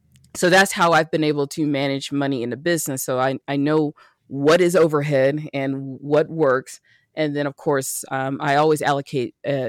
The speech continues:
at least fifteen percent into the savings, just in case, you know, well, at this point, it's not a just in case. <laughs>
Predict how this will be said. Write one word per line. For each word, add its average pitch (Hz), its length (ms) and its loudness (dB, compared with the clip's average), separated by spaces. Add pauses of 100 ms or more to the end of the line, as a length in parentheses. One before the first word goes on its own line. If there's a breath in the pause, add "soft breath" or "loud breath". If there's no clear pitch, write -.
at 135 120 -6
least 143 260 -6
fifteen 156 320 -6
percent 135 440 -8
into 131 200 -10
the 131 100 -8
savings, 147 560 -4 (300 loud breath)
just 240 240 2
in 240 100 -2
case, 156 480 0
you 170 120 -2
know, 120 240 -2 (320)
well, 185 320 4
at 175 100 0
this 170 160 -4
point, 147 220 -4
it's 147 100 -6
not 151 140 0
a 131 40 -4
just 123 280 -6
in 120 80 -8
case. - 280 -4
<laughs> 156 140 -8